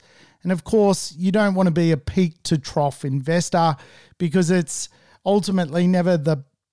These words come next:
perfect time to buy real estate. And of course, if you judge yourself by past peaks,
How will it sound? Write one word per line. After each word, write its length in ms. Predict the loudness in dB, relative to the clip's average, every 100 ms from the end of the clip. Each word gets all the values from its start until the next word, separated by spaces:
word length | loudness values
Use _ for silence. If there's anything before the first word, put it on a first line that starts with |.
| -4
perfect 560 | 0 2 2 -2 -8 -8
time 460 | -6 -2 0 -2
to 180 | -4 -10
buy 400 | -8 -6 -2 -2
real 340 | -2 -2 -2 -2
estate. 340 | -2 -4 -2
And 80 | -4
of 120 | -4
course, 260 | -2 0 0
if 220 | -4 -2
you 260 | 0 0 -2 -12 -20 -20 -6
judge 300 | 0 0 2
yourself 520 | 0 0 2 0 0 -4
by 200 | -2 -2
past 560 | -4 -2 0 0 -6
peaks, 560 | -2 0 -2 -6 -12